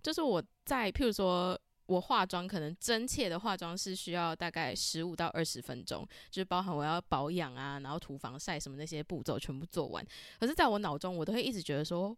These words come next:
我化妆就是十分钟以内绝对做得完的事情。我的脑中就是会规划好说，好，所以我从起床到出门，我就是需要的时间二十分钟，我觉得我可以把所有事情做完。可是我实际上可能需要三十到四十分钟的时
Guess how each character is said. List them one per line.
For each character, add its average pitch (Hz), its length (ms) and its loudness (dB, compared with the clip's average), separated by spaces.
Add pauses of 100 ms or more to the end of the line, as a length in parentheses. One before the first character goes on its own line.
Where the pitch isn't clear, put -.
(140)
我 156 120 0
化 196 280 4
妆 185 280 -2
就 214 120 -4
是 226 60 0
十 180 200 0
分 175 160 -4
钟 180 180 2
以 139 40 -4
内 175 180 -2
绝 156 160 0
对 185 100 -2
做 160 200 2
得 123 80 0
完 117 120 -4
的 107 80 -4
事 - 200 -2
情。 - 240 -4
我 208 160 8
的 202 100 6
脑 180 160 4
中 226 180 2
就 233 60 -4
是 247 80 6
会 254 160 6
规 202 180 10
划 233 160 6
好 160 140 2
说， 196 140 0
好， 202 200 0
所 - 120 2
以 240 40 6
我 240 160 6
从 175 220 0
起 - 180 -4
床 - 300 -6
到 202 160 4
出 190 260 0
门， 160 220 -2
我 139 100 -2
就 196 140 0
是 202 380 2
需 - 360 2
要 277 140 8
的 185 100 8
时 175 120 -2
间 185 180 0
二 254 160 2
十 170 140 0
分 170 180 -2
钟， 175 160 0
我 156 100 0
觉 151 120 0
得 156 40 2
我 151 80 0
可 - 120 -2
以 175 40 2
把 156 120 0
所 - 120 2
有 156 60 4
事 - 80 -2
情 151 180 -2
做 - 200 4
完。 - 180 -6
可 202 100 0
是 233 60 6
我 254 160 6
实 - 160 0
际 196 140 -2
上 196 160 -2
可 202 80 -4
能 123 100 -2
需 - 80 -2
要 175 100 2
三 165 160 2
十 - 140 -2
到 151 100 4
四 156 160 0
十 131 120 -4
分 131 160 -4
钟 135 160 -2
的 - 40 -6
时 - 160 -2